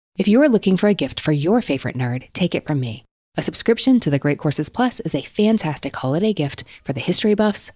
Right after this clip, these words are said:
lifelong learners, and curious deep divers in your life. I love learning with the Great Courses Plus because it's easy to fit into my schedule anytime, anywhere, with their easy-to-use streaming service.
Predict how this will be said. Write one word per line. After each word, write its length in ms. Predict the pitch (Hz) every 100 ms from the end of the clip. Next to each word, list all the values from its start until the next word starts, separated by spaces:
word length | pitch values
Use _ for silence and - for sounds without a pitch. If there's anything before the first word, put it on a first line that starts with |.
| -
lifelong 440 | 139 143 143 143
learners, 480 | 190 240 175 180 - -
and 180 | 170 151
curious 480 | - 233 233 247 -
deep 180 | 160 151
divers 380 | 143 139 147
in 260 | - 135 131
your 140 | 127
life. 400 | 120 110 - - - _ _ _ _
I 80 | 202
love 320 | 233 196 196
learning 260 | 160 151 135
with 120 | 139
the 40 | 143
Great 200 | 147 135
Courses 300 | 139 - -
Plus 280 | 139 127
because 300 | - 170 175
it's 120 | 175 -
easy 280 | 190 175 220
to 80 | 202
fit 200 | - -
into 240 | 151 143
my 160 | 135 190
schedule 420 | - 151 156 147
anytime, 600 | 143 135 135 113 117 123 -
anywhere, 540 | 151 170 180 131 139 -
with 140 | 165
their 140 | 147 -
easy-to-use 640 | 190 196 226 190 156 151
streaming 340 | - 147 127 135
service. 520 | - 117 117 -